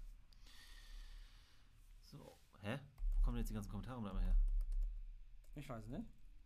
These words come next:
Speaker 1: „Ich habe eine Immobilie neun Jahre gehalten. Was ist besser bei der Übertragung auf meine Schwester? Verkaufen oder verschenken? Vorteile und Nachteile?“ Das haben wir auch schon tausendmal durchgekaut, ne?
Speaker 2: Sind wir fallabhängig?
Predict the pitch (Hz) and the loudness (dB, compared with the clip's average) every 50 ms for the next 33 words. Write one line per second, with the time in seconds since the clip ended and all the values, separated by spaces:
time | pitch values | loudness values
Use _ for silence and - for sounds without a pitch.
0 | - - - - - 151 156 170 165 160 160 156 156 151 139 135 143 143 175 175 | -20 -18 -16 -8 -2 2 4 6 6 6 6 6 4 6 6 8 8 8 6 4
1 | 165 156 143 139 143 156 160 160 156 156 156 151 143 131 135 123 135 151 160 170 | 4 2 2 2 0 0 0 0 0 2 2 0 0 -2 -2 -2 0 0 0 0
2 | 170 135 139 135 127 131 139 135 147 - - - 156 147 165 151 139 139 139 127 | 0 -2 -2 -2 -2 -2 -2 -2 -2 -2 0 0 0 2 2 2 2 2 2 2
3 | 127 123 127 131 123 - 143 143 147 151 147 135 123 - - 135 135 127 - - | 0 0 0 0 0 0 0 0 0 0 -2 -2 -2 -2 -2 -2 -2 -4 -4 -4
4 | - 139 147 143 - - 127 113 110 - 127 - - 139 147 147 151 151 135 135 | -2 -2 -2 -2 -2 -2 -2 -2 -2 -4 -4 -2 0 0 0 0 -2 -4 -4 -2
5 | 131 - 135 135 - 151 147 143 131 117 - - 139 139 - 147 131 127 127 120 | 2 4 6 6 6 6 4 4 2 0 0 0 0 0 2 2 2 0 0 0
6 | 123 131 139 139 - - 117 107 101 101 95 101 - - - - - - - - | 0 0 0 -2 -2 -2 -2 0 0 -2 -2 -4 -8 -12 -18 -16 -12 -8 -6 -4
7 | - - - - - - - - - - - - - - - - - - - - | -2 0 0 0 0 2 2 2 2 2 0 -2 -2 -4 -6 -8 -12 -12 -12 -10
8 | - - - - - - - - - - - - - - - - - - - - | -10 -8 -8 -8 -8 -10 -10 -10 -12 -12 -12 -12 -12 -12 -12 -12 -4 2 4 4
9 | - - - 120 117 113 120 135 135 135 113 117 117 107 107 107 101 107 104 92 | 6 6 4 4 4 2 2 0 -2 -4 -4 -4 -4 -4 -4 -4 -4 -4 -6 -6
10 | 92 - 98 98 98 98 - - - - - - - - - - - - - - | -6 -4 -2 -2 0 0 2 2 2 2 4 2 2 2 0 0 -2 0 0 0
11 | - - - - - - - - - - - - - - - - - - - - | 0 0 0 -4 -6 -8 -6 -4 0 2 2 2 2 0 -2 -2 -2 -2 -2 -2
12 | 143 151 143 - 151 156 156 143 - - 135 123 120 110 110 - | -2 -2 -2 0 0 0 0 0 0 -4 -6 -6 -6 -8 -10 -12